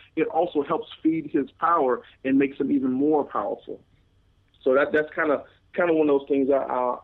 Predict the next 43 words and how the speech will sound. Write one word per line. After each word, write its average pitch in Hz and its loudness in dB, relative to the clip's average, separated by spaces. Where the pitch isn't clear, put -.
I - -2
wanted 139 2
to 123 -2
play. 143 -2
I, 131 0
I, 127 -4
in 127 -4
the 131 -8
beginning, 131 0
I 131 -2
started 131 -2
playing 143 0
around 147 2
with 156 4
about 127 0
how 147 0
to 143 2
make 143 0
him 135 -2
stand 147 0
out 139 0
from 131 -6
some 147 2
of 139 2
these 135 -4
other 143 2
iconic 147 -4
characters 156 0
that 127 -2
have 135 0
super 143 -4
strength 131 -6
and 120 -6
flight 139 -2
and 127 -10
things 143 -4
like 143 0
that. 156 0
And 123 -2
he, 170 2
he 180 -2
doesn't 196 2
know 170 2